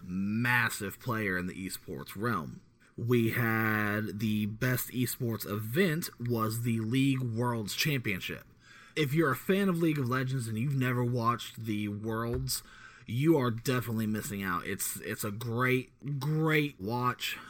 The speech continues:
Uh, it is actually exciting. If you enjoy watching streamers on Twitch and other things like that,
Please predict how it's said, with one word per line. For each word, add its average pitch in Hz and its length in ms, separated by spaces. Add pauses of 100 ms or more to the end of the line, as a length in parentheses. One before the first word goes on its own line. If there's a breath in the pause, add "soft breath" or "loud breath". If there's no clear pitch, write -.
Uh, 95 380
it 104 360
is 131 280
actually 120 380
exciting. 117 640 (500 loud breath)
If 147 140
you 139 80
enjoy 156 260
watching 139 400
streamers 123 500
on 92 160
Twitch 143 520
and 117 100
other 117 140
things 107 340
like 92 220
that, 117 340